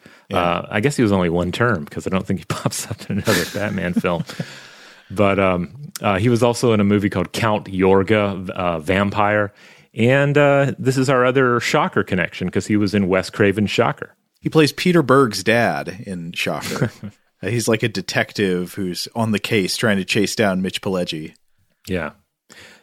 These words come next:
Speaker 2: So, uh, Murphy, Murphy's fine in this. You know, he's, uh, uh, you know, f-, far younger than, uh, many of these other,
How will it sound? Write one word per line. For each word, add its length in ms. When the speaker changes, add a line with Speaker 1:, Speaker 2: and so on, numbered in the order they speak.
Speaker 2:
So, 320
uh, 180
Murphy, 460
Murphy's 340
fine 320
in 120
this. 220
You 60
know, 80
he's, 240
uh, 240
uh, 100
you 360
know, 240
f-, 80
far 440
younger 440
than, 320
uh, 140
many 180
of 60
these 160
other, 280